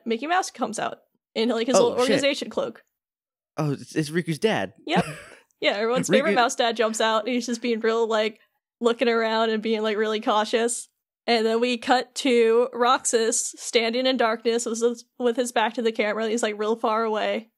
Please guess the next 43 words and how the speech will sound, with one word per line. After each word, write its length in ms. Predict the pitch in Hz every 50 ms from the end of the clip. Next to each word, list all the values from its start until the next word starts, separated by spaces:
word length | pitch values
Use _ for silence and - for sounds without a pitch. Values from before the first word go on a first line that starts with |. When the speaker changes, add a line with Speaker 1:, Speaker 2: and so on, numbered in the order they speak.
| _ _ _ _ _
Speaker 1:
And, 160 | 254 240 220 220
like, 160 | 214 214 220
he 140 | - 254 226
turns 320 | - - 247 262 254 -
to 120 | - 269
face 520 | 247 - 277 240 233 247 240 - - - -
the 160 | 220 254 254
camera, 640 | 247 - 302 233 226 214 214 214 208 214 254 254 - _
and 160 | - 233 233 214
he 100 | 233 240
says, 260 | - 269 254 247 -
"Sora." 580 | - - 277 277 277 226 196 180 214 254 - _ _ _ _ _ _ _ -
And 140 | 233 220
then 80 | 220 214
the 100 | 208 220
screen 400 | - - - 240 240 254 240 233 - -
goes 260 | 262 233 220 240 -
white, 380 | 226 208 202 208 220 240 226 - _ _ _ _ -
and 200 | - 226 220 220
we 100 | 233 240
hear 220 | 262 254 254 269
Sora 520 | 262 - 277 247 247 247 247 240 240 - -
ask 340 | - 214 220 233 220 - -
who's 200 | - 285 277 -
there. 340 | 240 196 196 190 233 302 - _ _ _ _ _ _ _ _ _ _ _ _ _ _ _ _ _ _ -
And 160 | 240 226 220
then, 160 | 226 226 233
like, 240 | 226 226 220 208 -
we 120 | 240 240 233
just 200 | 247 240 240 -
hear 200 | 269 240 233 226
more, 280 | 226 226 220 233 233
like, 160 | 226 220 214 -
yelling 480 | 220 220 220 214 220 226 226 226 233
for 220 | 233 - 247 214 220
Sora, 520 | - - 226 214 214 220 233 254 269 285
but 160 | 262 240 214
it's 160 | 208 214 220 -
Donald 280 | 277 226 226 240 269
and 120 | 311 339 339
Goofy 280 | 415 453 - - 208
this 160 | - 220 214
time. 320 | - - - - - 254